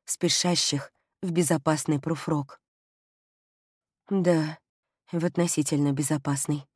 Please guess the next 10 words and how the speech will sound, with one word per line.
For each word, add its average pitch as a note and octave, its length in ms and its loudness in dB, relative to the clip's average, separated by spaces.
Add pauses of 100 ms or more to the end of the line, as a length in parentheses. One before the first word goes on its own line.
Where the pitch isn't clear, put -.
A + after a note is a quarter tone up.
(640)
В F3+ 140 0
настоящий D#3+ 640 0
момент. C#3+ 460 -2 (1500)
«Кто - 220 2
же G3 140 2
тогда G3 320 2
потопил F#3+ 500 0
лодки?» — F#3 500 0 (520)
спрашиваю G3+ 640 0
я. G3 260 -2